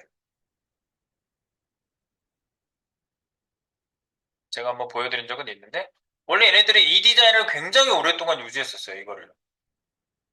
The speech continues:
이렇게 뿌려지는 사이트를. 굉장히, 정말 오 년, 육, 오 년, 육 년인가 진짜 오랫동안 유지했었어요. 그러다가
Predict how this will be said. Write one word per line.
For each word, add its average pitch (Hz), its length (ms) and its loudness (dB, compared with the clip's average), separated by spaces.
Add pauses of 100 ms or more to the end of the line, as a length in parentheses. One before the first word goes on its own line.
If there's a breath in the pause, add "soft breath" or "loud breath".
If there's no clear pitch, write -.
(180)
이렇게 120 260 -14
뿌려지는 123 400 -8
사이트를. 98 340 -16 (1500)
굉장히, 160 720 -6 (180)
정말 135 400 -8 (560)
오 131 180 -4
년, 175 200 0
육, 131 140 -14
오 131 160 -4
년, 190 220 0
육 120 120 -16
년인가 160 340 -6
진짜 214 400 0
오랫동안 156 440 0
유지했었어요. 107 500 -10
그러다가 147 480 2